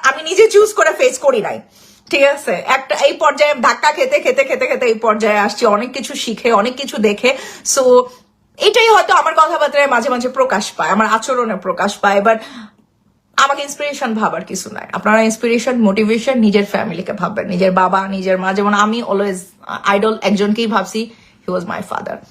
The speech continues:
that's it। আমি আমার লাইফে যতগুলা পুরুষ মানুষ আছে, তাদের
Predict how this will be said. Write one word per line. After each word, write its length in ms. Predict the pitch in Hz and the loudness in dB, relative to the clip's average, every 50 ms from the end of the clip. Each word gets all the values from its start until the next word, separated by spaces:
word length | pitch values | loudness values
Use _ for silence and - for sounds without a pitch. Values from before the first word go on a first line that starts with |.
| _ _ _ - - 180 | _ _ _ -10 -6 -4
that's 280 | - - - - - | -4 -4 -4 -6 -10
it। 60 | 196 - - - - - - | -12 -12 -14 -18 -18 -8 -4
আমি 180 | - 196 208 | 0 2 2
আমার 160 | 214 208 208 202 | 4 4 2 2
লাইফে 240 | 196 196 202 214 | 2 2 2 0
যতগুলা 340 | 214 196 196 202 226 208 220 | 2 0 0 0 2 0 0
পুরুষ 360 | 214 - 240 233 277 - - | 0 0 -6 -8 -8 -8 -4
মানুষ 280 | 269 254 247 254 254 - | -4 -4 -2 -2 -2 -2
আছে, 260 | 240 233 233 269 254 | -2 0 0 0 0
তাদের 320 | 247 233 220 214 208 240 | 2 2 0 0 0 -2